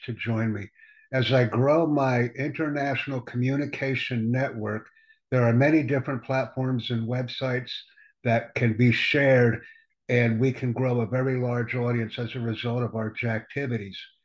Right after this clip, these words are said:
Please join me on Vidvox View and invite others. We will ensure continued growth, monetization of YouTube video content,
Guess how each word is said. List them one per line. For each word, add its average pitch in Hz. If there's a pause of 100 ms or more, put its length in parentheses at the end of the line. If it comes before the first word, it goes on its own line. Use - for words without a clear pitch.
(340)
Please 131
join 143
me 120
on 131
Vidvox 117 (100)
View 113
and 110
invite 117
others. 117 (380)
We 120
will 113
ensure 147
continued 131
growth, 120
monetization 160
of 143
YouTube 156
video 151
content, 151